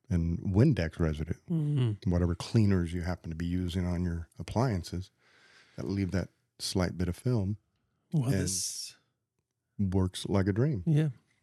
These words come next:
Speaker 2: This episode brought to you by
Speaker 1: Goo Gone.
Speaker 2: Goo Gone.
Speaker 1: Also,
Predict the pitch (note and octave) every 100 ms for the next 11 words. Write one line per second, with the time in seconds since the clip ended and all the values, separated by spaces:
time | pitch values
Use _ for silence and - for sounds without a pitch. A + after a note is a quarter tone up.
0 | - D3+ D3 C#3 D#3 D#3 E3 E3+ D3+ F#3+
1 | E3 F3 G#3 F#3+ C4 G#3+ A#2+ - _ _
2 | A2+ G2+ A#3+ F#3 C3+ G2 F2+ D#2 A#2+ D3+
3 | B2+ A2+ B2 G2 F2 - - _ _ -
4 | A2 D#3+ F#3 B2 F2 E2